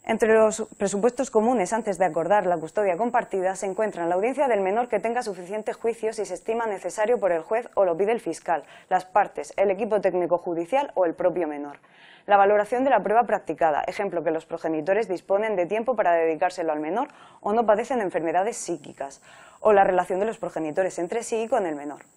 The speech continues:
A modo de ejemplo, algunos tribunales desaconsejan la custodia compartida en caso de lejanía entre las viviendas de ambos progenitores,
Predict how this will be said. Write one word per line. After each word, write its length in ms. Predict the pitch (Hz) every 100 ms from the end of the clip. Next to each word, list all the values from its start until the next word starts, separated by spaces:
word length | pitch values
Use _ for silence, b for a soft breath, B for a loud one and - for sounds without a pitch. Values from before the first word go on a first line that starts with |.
| _ B B B
A 60 | 208
modo 240 | 269 302
de 80 | 202
ejemplo, 500 | - 226 208 185 190
algunos 340 | 180 202 277 -
tribunales 600 | 190 160 160 214 190 185
desaconsejan 680 | 175 170 160 156 220 190
la 80 | 160
custodia 400 | 147 151 202 196
compartida 640 | 202 247 185 - 180 165 -
en 120 | 196
caso 240 | 240 302
de 80 | 262
lejanía 520 | 190 170 151 185 202 - B B
entre 220 | 226 220 220
las 180 | 202
viviendas 540 | 190 208 233 247 247 220
de 80 | 180
ambos 220 | 185 185
progenitores, 760 | 180 170 175 175 208 143 -